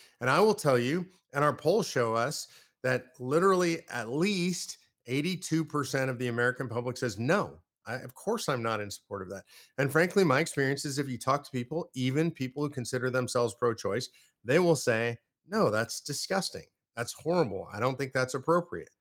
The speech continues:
Well, that's the position of the president. That's the position of the vice president. That's the official position of the Democrat Party today. And so you gotta think about, if you don't support that, if you think that's horrible and vile,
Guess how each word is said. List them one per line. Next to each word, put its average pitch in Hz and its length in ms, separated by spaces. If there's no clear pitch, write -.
Well, 117 500
that's 120 340
the 160 120
position 131 520
of 117 180
the 143 80
president. 160 540
That's 107 180
the 143 100
position 139 380
of 147 100
the 143 60
vice 156 240
president. 107 420
That's 110 220
the 147 100
official 139 400
position 113 440
of 113 100
the 110 60
Democrat 101 600
Party 98 280
today. 147 420
And 120 100
so 131 340
you 120 120
gotta 151 160
think 180 240
about, 131 400
if 110 200
you 135 280
don't 175 240
support 156 360
that, 120 160
if 110 120
you 151 100
think 147 220
that's 127 200
horrible 120 420
and 117 120
vile, 101 420